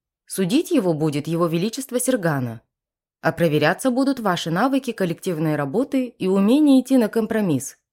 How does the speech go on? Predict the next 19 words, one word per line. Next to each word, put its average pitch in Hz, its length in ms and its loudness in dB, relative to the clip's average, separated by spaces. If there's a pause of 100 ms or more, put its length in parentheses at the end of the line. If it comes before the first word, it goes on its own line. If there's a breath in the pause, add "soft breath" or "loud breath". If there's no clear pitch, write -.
(160)
Или 254 240 2
наоборот, 277 640 2 (420)
способность 220 720 2
взять 170 260 0
ответственность 165 680 -2
за 160 80 0
решение 175 500 -2
на 202 140 -4
себя. 147 480 -4 (640)
А - 100 -6
сейчас 151 600 -4 (160)
всем 381 300 -2
приятного 175 560 -2
аппетита". 135 600 -8 (640)
Девушки 302 480 0
дружно 214 420 2
заработали 170 520 0
столовыми 190 600 0
приборами, 135 760 -2